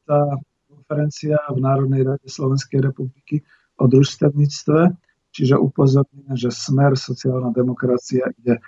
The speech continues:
prudko do tejto témy a nakoniec ako nie len, že možno budeme pozitívne prekvapení, ale som rád, že sa začína zaoberať aj touto problematikou, pretože stratili štyri roky.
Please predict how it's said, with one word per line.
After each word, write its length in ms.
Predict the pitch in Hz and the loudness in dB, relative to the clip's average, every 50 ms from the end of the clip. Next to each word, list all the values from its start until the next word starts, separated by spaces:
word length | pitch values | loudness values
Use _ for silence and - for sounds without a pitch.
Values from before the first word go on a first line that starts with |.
| _ _ _ _ _ _ | _ _ _ _ _ _
prudko 600 | 147 147 151 165 170 170 - _ - 151 147 143 | 6 8 8 6 6 4 -6 _ -4 -4 -4 -4
do 80 | _ _ _ _ | _ _ _ _
tejto 400 | 135 135 139 _ _ - - 117 117 | -2 -2 -2 _ _ -4 -4 -4 -4
témy 560 | - - 127 127 131 135 135 143 156 185 208 202 202 - _ _ _ _ _ _ _ _ - | 0 0 2 2 4 2 0 4 6 6 6 6 4 -4 _ _ _ _ _ _ _ _ 0
a 320 | 127 127 123 120 120 120 120 _ _ _ _ _ _ _ _ _ _ _ _ _ 277 | 0 2 2 2 2 0 -2 _ _ _ _ _ _ _ _ _ _ _ _ _ 2
nakoniec 400 | 247 - - 175 165 160 151 131 | 2 4 4 2 4 4 2 0
ako 400 | 156 160 151 - 151 139 135 143 - - - - - _ _ _ _ - - 139 | 0 -4 -4 -4 -4 -4 -4 -4 -8 -8 -10 -12 -18 _ _ _ _ -20 -20 -12
nie 120 | 147 160 160 | -6 -2 -2
len, 160 | 151 147 147 135 | 0 0 -2 -2
že 320 | 120 131 131 131 123 - _ _ _ _ _ _ 120 | 0 0 0 0 -2 -4 _ _ _ _ _ _ 0
možno 240 | 131 135 131 139 | 0 2 2 2
budeme 240 | 127 135 139 131 131 | 2 4 4 2 2
pozitívne 580 | 123 - 127 127 131 143 135 - 143 135 139 135 | 0 0 -2 2 2 0 2 2 2 2 2 0
prekvapení, 760 | 127 - 135 131 - 139 139 139 139 - 139 135 135 139 135 135 | 0 -2 -4 -4 0 0 0 0 0 0 0 2 2 2 2 2
ale 380 | 135 135 135 135 135 131 127 - - - _ _ _ _ - | 2 2 2 4 2 2 -2 -6 -20 -20 _ _ _ _ 0
som 160 | - 240 233 147 | 4 6 6 8
rád, 360 | 147 165 175 170 139 135 156 | 8 6 6 4 2 2 -2
že 80 | 143 | -2
sa 320 | - 170 151 - - - - - | -2 -4 -4 -2 -4 -4 -6 -8
začína 480 | - 131 135 151 - - 147 147 147 135 | -6 -4 -6 -6 -6 -4 -4 -2 -2 -2
zaoberať 640 | 120 120 131 139 139 127 135 135 131 131 123 123 120 | -2 0 0 0 0 0 2 2 2 2 2 2 0
aj 40 | 117 | 0
touto 240 | - 127 127 - - 117 _ _ | -2 -6 -6 -6 -8 -20 _ _
problematikou, 760 | 123 120 135 131 127 127 127 123 _ 123 _ _ 127 123 117 | -20 -14 -14 -12 -12 -12 -12 -14 _ -20 _ _ -6 -6 -6
pretože 560 | _ - 120 120 _ - 120 117 123 120 117 _ _ _ _ _ | _ -14 -18 -18 _ -14 -8 -4 -2 -2 -2 _ _ _ _ _
stratili 560 | - - - - 143 156 185 180 160 143 131 | -10 -10 -2 2 4 4 4 4 4 2 2
štyri 400 | 120 - _ _ 135 131 131 117 | 0 -2 _ _ 0 2 2 2
roky. 240 | 110 107 _ _ | 2 -2 _ _